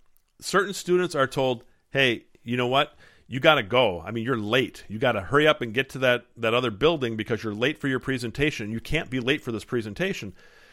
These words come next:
And so they sent them out, and they went, you know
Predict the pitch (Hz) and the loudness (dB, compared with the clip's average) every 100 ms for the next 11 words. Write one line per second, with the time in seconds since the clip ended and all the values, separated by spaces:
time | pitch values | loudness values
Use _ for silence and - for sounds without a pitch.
0 | - 110 139 120 113 165 170 143 131 101 | -12 -4 0 0 0 0 0 0 0 -2
1 | - - - - 110 110 127 127 - - | -6 -20 -18 -8 -4 -2 2 0 -2 -18
2 | - 107 95 | -10 -8 -6